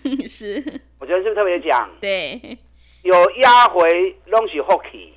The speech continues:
Speaker 1: 是。
Speaker 2: 你要趁压回的时候赶快下去买。涨六位吧？涨六位，今日开盘一百八十四点，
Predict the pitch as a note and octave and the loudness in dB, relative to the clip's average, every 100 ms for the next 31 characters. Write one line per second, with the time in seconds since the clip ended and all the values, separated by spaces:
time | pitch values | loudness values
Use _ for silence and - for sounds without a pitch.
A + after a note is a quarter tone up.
0 | _ - - F3+ - _ C#3+ A3+ A#3 A#3+ | _ -18 -16 -18 -20 _ 0 2 2 2
1 | A3 G#3+ A3+ A3 G3+ F3+ D3+ F3 E3+ - | -2 2 4 6 4 0 0 0 0 -2
2 | D3 C#3+ C#3+ F3+ F3+ D3+ D#3 C3 G#2 D#2 | -2 -2 0 0 2 -2 -2 -12 -14 -16
3 | _ _ _ _ _ _ _ E3+ F3+ A#3 | _ _ _ _ _ _ _ -2 0 0
4 | F3 G3 C3 F2+ - _ _ _ _ _ | 0 2 0 -2 -10 _ _ _ _ _
5 | _ _ F3+ A3+ A3+ E3+ E3 G#3+ F#3+ F#3 | _ _ -12 -4 0 2 2 0 0 -4
6 | G#3 - F#3+ E3+ F#3 - G#3 F#3 G3+ C#3+ | -6 -4 -2 -2 -2 -4 -2 0 -2 -6
7 | - F#3+ D3+ F3+ D3 | -10 -12 -4 -2 -2